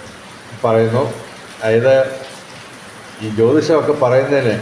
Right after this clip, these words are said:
ഈ ദക്ഷിണ കൊടുക്കുന്ന ഒരു ആചാരമുണ്ട്. ദക്ഷി-, ദക്ഷിണ കൊടുത്തില്ലെങ്കിലും വലിയ കുഴപ്പമൊന്നുമില്ല, എന്നാൽ തന്നെയും ഒന്ന് രണ്ട് ശതമാനം ഫലപ്രാപ്തി കുറയും. പണമായിട്ട് ഞങ്ങൾ ചോദിക്കുന്നില്ല, അതിന് പകരം ഞങ്ങളുടെ ചാനൽ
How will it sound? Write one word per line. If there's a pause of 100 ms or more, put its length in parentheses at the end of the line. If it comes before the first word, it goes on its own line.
(120)
ഈ
ദക്ഷിണ
കൊടുക്കുന്ന
ഒരു
ആചാരമുണ്ട്.
ദക്ഷി-,
ദക്ഷിണ
കൊടുത്തില്ലെങ്കിലും
വലിയ
കുഴപ്പമൊന്നുമില്ല,
എന്നാൽ
തന്നെയും (300)
ഒന്ന്
രണ്ട്
ശതമാനം (280)
ഫലപ്രാപ്തി
കുറയും. (960)
പണമായിട്ട്
ഞങ്ങൾ
ചോദിക്കുന്നില്ല,
അതിന്
പകരം (840)
ഞങ്ങളുടെ
ചാനൽ